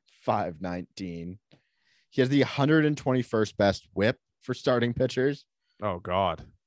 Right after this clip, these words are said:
Speaker 1: Um, he's almost last in,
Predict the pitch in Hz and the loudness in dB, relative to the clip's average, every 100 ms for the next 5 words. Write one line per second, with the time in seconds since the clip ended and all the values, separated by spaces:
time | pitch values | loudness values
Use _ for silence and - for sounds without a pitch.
0 | - 98 92 92 87 87 _ _ _ _ | -10 -6 -4 -6 -8 -16 _ _ _ _
1 | _ _ _ _ _ _ _ _ _ _ | _ _ _ _ _ _ _ _ _ _
2 | _ _ 123 147 147 139 - 127 190 226 | _ _ -2 0 0 -2 -4 -2 0 -2
3 | - 80 90 95 110 143 120 - 82 95 | -4 -12 -6 -2 0 0 -2 -6 -10 -8
4 | 90 92 | -8 -10